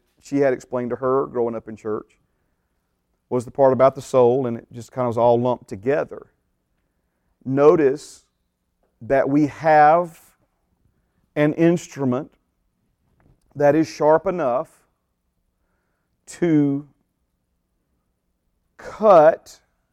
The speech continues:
and separate the part of you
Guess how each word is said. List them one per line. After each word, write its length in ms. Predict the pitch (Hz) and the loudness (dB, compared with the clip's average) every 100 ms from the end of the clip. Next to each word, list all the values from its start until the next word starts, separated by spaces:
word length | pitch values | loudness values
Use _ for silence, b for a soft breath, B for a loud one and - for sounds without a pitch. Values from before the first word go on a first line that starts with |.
| _ _ _ _ - | _ _ _ _ -8
and 180 | 156 147 | -6 -6
separate 1080 | - - 208 - 185 143 123 123 147 _ _ _ _ _ _ _ _ _ _ _ _ _ _ _ _ | -8 0 0 0 -2 0 0 -2 -8 _ _ _ _ _ _ _ _ _ _ _ _ _ _ _ _
the 80 | 139 | -12
part 380 | - 165 160 180 | -4 4 6 6
of 80 | 160 | 4
you 500 | 180 180 175 175 | 0 2 2 -2